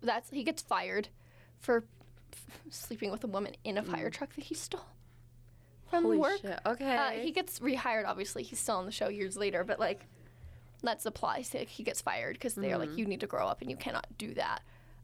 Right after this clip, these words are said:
Speaker 1: Um, so then the plot is that he has a kid that he finds out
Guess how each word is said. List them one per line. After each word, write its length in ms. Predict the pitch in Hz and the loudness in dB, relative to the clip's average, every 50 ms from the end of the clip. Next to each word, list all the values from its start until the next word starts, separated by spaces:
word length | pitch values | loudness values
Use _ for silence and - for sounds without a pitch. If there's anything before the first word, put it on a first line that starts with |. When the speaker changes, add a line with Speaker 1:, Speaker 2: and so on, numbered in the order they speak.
| - - - | -6 0 2
Speaker 1:
Um, 300 | 240 220 214 202 208 240 | 2 2 2 0 -2 0
so 160 | - - 233 | 2 2 4
then 200 | 226 226 220 208 | 4 4 4 4
the 60 | 202 | 2
plot 360 | - - - 220 208 - - - - | 0 0 2 2 2 2 0 -4 -6
is 340 | - - 214 - - - - - - | -6 -4 -2 0 -2 -2 -4 -8 -6
that 180 | - - - - - | -4 -2 -2 -2 -4
he 340 | - - - - - - - - | -10 -12 -10 -10 -10 -8 -4 -2
has 200 | - - - - | -2 -2 -2 -4
a 60 | - | -8
kid 400 | - - - - - 170 220 240 - - - - - | -6 -2 -2 0 0 -2 -4 -8 -12 -16 -16 -10 -8
that 100 | - - | -8 -6
he 100 | - 214 | -6 -6
finds 280 | - - - - - | -4 -4 -4 -2 -2
out 180 | - 85 - - | -2 -4 -4 -6